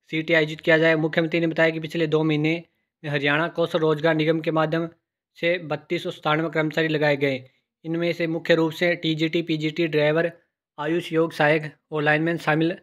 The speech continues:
हैं। उन्होंने कहा है कि पहले डीसी रेट पर अस्थायी कर्मचारी रखे जाते थे। विभिन्न जिलों में अलग-अलग डीसी रेट के कारण कुछ दिक्कतें आई थी।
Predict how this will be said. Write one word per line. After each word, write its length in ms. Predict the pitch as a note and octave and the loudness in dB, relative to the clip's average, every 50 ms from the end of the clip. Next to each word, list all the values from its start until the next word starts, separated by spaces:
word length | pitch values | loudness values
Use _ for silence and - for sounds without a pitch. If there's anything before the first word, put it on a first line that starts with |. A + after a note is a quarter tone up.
| _ _ _ _ _ - | _ _ _ _ _ -8
हैं। 220 | D3 D3 C#3+ C#3+ - | -8 -6 -8 -8 -6
उन्होंने 300 | C#3+ C#3+ D#3+ F3 F#3 F#3+ | -4 -2 0 2 2 2
कहा 160 | F#3 F#3+ D#3 D#3 | 2 4 4 4
है 120 | D#3+ D#3+ | 2 2
कि 160 | D#3 F#3+ F3+ | 2 0 0
पहले 300 | F3 - C#3+ D3 D#3+ E3 | 2 2 4 4 4 4
डीसी 260 | D#3 E3+ F3+ - - | 4 2 0 0 2
रेट 300 | E3 E3 E3+ E3 - - | 4 4 4 4 2 -2
पर 100 | - F3 | -6 -4
अस्थायी 360 | - F3 E3 D#3+ - F3 E3 D#3 | -2 -2 -2 -2 0 -2 -2 0
कर्मचारी 380 | - D#3 D3+ D3+ E3 D#3+ D#3 | 0 -2 0 2 2 2 2
रखे 180 | D#3 D#3 - D#3 | 2 0 0 2
जाते 500 | D#3 D3+ D3+ - E3 D#3+ E3+ F3 - - _ _ _ _ _ _ _ - | 2 0 2 2 2 2 2 2 -2 -10 _ _ _ _ _ _ _ -4
थे। 180 | E3 E3+ F3 F#3 | -2 -2 -2 0
विभिन्न 340 | D#3+ C#3+ C#3+ D3+ E3 E3+ D#3+ | 0 0 0 0 0 -2 -2
जिलों 240 | D#3+ D#3+ E3 E3 | 0 0 0 2
में 120 | E3 F3 - | 2 0 0
अलग-अलग 440 | - D#3 D#3 D#3+ D#3+ E3 D#3+ E3 D#3 - _ _ _ _ _ _ _ _ - | 0 0 2 2 2 2 0 -2 -4 -12 _ _ _ _ _ _ _ _ -10
डीसी 220 | E3+ D#3+ - D#3+ | -10 -6 0 2
रेट 160 | D#3+ D#3+ D#3 | 4 4 4
के 100 | E3 E3 | 2 0
कारण 220 | D3 F#3 D#3+ D#3 D#3 | 0 2 2 2 0
कुछ 240 | - E3+ - - | -2 -6 -6 -6
दिक्कतें 300 | D#3 D3+ D3 - - E3+ | -6 -8 -6 -6 -6 -4
आई 180 | - D#3 D3+ D3+ | 0 0 0 0
थी। 320 | D3 - D3 B2+ A#2+ B2 | -2 -2 -4 -4 -6 -8